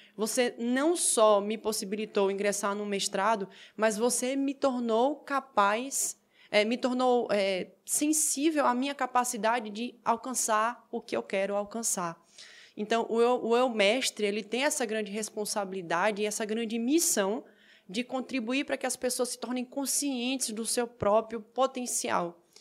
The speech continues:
E se elas se tornarem conscientes do seu potencial, elas vão ser mestres, doutores, advogados, elas vão ser o que elas quiserem. E, e essa é a grande, realmente a grande missão, pra gente pensar em transição de carreira, pra pensar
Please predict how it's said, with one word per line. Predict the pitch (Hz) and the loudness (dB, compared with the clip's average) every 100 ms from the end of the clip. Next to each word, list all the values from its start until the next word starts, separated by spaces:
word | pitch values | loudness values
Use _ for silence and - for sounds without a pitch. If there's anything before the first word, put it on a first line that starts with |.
| - - - - | -20 -20 -16 -8
E | 214 | -4
se | - | 0
elas | 262 330 | 2 4
se | 330 311 | 2 0
tornarem | 269 262 226 | -2 2 0
conscientes | 220 233 - 233 220 - | -2 -6 -6 -4 -6 -6
do | 220 | -4
seu | 214 220 | -2 -2
potencial, | 208 208 196 - 190 214 | -2 -4 -2 2 4 6
elas | 220 196 | 6 2
vão | 196 | 0
ser | 185 185 | -4 -6
mestres, | 180 180 214 214 - 208 | -2 2 2 0 -6 -8
doutores, | 185 175 - - 208 208 185 | -4 -6 -4 2 4 2 0
advogados, | 185 175 170 160 160 208 202 185 185 - - - - | -4 -4 -6 -4 6 8 8 4 -6 -8 -14 -16 -2
elas | 262 | 2
vão | 311 | 2
ser | 330 330 | 4 2
o | |
que | 339 | 4
elas | 330 | 2
quiserem. | 330 247 226 247 208 - _ _ _ - - - | 2 4 4 2 -6 -16 _ _ _ -20 -20 -4
E, | 233 262 - | 0 0 0
e | 247 | 2
essa | 240 269 320 320 | 4 6 4 2
é | |
a | 277 | 2
grande, | 214 220 233 226 | 2 0 0 -4
realmente | 190 208 254 240 240 | -2 -2 -2 -2 -2
a | |
grande | 202 208 240 240 | -2 -2 -2 -2
missão, | 240 240 277 - 196 180 | -4 -4 -2 -2 -4 -4
pra | 180 214 214 | -2 0 0
gente | 185 220 - | -2 -4 -6
pensar | 269 254 240 | -8 -6 -8
em | |
transição | 226 220 208 208 220 | -6 -6 -4 -2 -2
de | 214 | -4
carreira, | 208 175 180 202 | -4 -4 -2 -2
pra | 190 196 | -2 -4
pensar | 190 202 - 202 190 | -4 -4 2 2 2